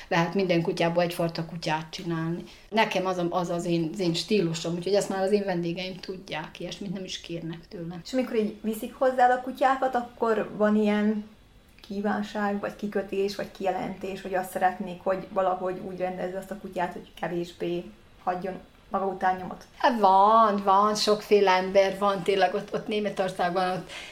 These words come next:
Speaker 1: nagyon féltik őket, so-, vannak ilyen kikötések, van, hogy szeretné is látni, vagy hogy nézze. Nálam, nálam nyitott kirakat van, és kívülről is, is lehet látni, hogy a kutyákat nyírom. Nagyon sok,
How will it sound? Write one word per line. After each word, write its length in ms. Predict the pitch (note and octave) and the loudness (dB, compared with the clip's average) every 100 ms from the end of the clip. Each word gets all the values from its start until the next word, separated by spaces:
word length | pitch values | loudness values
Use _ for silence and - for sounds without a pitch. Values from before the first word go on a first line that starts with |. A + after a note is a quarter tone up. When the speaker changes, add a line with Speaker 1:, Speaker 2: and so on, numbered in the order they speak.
| - | 0
Speaker 1:
nagyon 440 | G3 A3 A3+ A3+ | 4 6 6 4
féltik 680 | A3+ G#3+ G#3 G#3+ G#3+ G#3+ G#3+ | 4 6 8 8 6 -2 6
őket, 640 | G3 G3 G3 F#3+ F#3 F3+ | 6 6 4 2 2 -2
so-, 240 | - F#3+ G3 | -6 -6 2
vannak 500 | G3+ F#3+ F3 E3+ E3 | 4 4 2 -2 -2
ilyen 220 | E3 D#3+ | -2 -2
kikötések, 680 | E3 G#3 - - F3+ F#3+ E3+ | -6 -4 -2 -2 -2 -2 0
van, 200 | F#3 F3+ | 0 2
hogy 200 | F3 E3+ | -2 0
szeretné 440 | G3 F#3 E3+ F#3 | 0 0 -2 -6
is 200 | E3+ - | -6 -6
látni, 760 | E3+ F3+ F3+ F3+ F3+ - F#3 F3 | -4 0 2 2 -2 -6 -8 -4
vagy 200 | E3+ E3+ | -4 -4
hogy 140 | F#3 F3 | -8 -8
nézze. 280 | F#3 G3 | -6 -4
Nálam, 420 | G3 G#3+ G#3+ A3+ B3 | -2 0 2 2 4
nálam 280 | A#3 A3 | 4 4
nyitott 380 | A3+ A#3 G#3+ F#3 | 4 4 4 2
kirakat 560 | - A3+ G#3 A3 A3 A3 | 2 2 4 4 2 4
van, 180 | A3 F#3+ | 2 2
és 160 | G#3 | 0
kívülről 500 | - G#3+ F#3+ F3 F3+ | -2 -2 0 0 0
is, 180 | F3 - - | 0 -2 -4
is 240 | F#3 - | -8 0
lehet 360 | A3 G3 F3 F3+ | 2 2 2 2
látni, 420 | F#3 E3 E3 E3 | 2 2 -2 -6
hogy 160 | E3 | -4
a 80 | F3 | -6
kutyákat 520 | - - E3+ E3+ E3 | -8 -4 -2 -2 -4
nyírom. 300 | G3+ G3+ G3+ G#3 | -2 -2 0 2
Nagyon 380 | A#3 B3 A3 A3 | 4 4 4 2
sok, 260 | A3 G#3 | 4 2